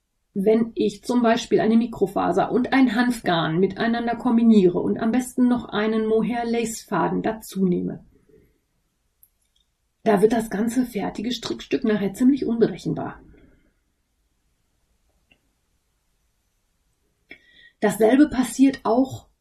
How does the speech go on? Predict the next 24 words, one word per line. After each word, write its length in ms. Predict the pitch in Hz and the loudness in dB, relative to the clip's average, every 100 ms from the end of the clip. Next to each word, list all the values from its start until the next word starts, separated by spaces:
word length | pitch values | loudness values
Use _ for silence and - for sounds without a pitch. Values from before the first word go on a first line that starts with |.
| _ | _
oder 240 | 202 196 180 | 0 0 -2
gerade, 560 | - 175 226 269 262 - - _ | -10 -4 0 2 0 -4 -18 _
wenn 280 | 202 208 214 | 0 4 6
Seide 280 | 196 247 262 | 4 4 4
im 140 | 185 | 2
Spiel 380 | 180 - 202 196 | -2 -4 -4 0
ist, 360 | - 349 - _ _ _ _ - | 2 0 -6 _ _ _ _ 0
denn 360 | 196 196 190 - 185 | 2 2 0 -4 -2
Seide 480 | 185 196 254 277 294 | -2 0 2 2 2
ist 320 | - 214 - - | 2 -2 -2 0
auch 240 | 208 226 | 0 0
eine 240 | 202 233 | -2 2
der 140 | 208 208 | 4 2
Fasern, 480 | 214 233 247 233 214 | -2 -4 -4 -2 -2
die 220 | 226 - | -2 -4
extrem 720 | 247 - - - 254 277 269 | -6 -8 -10 2 6 6 6
zum 220 | 269 247 | 4 4
Wachsen 400 | 190 - - 180 | 2 -2 -4 -4
neigen, 560 | 175 180 190 190 196 - | -2 -6 -6 -6 -8 -8
wo 200 | 190 202 | -4 -4
also 500 | - 220 226 226 - - | -2 -2 0 0 -2 -8
das 260 | 214 - | -8 -6
Garn 300 | - 220 240 | -2 -2 0
nachher 500 | 240 226 233 214 214 | 0 -2 0 0 -2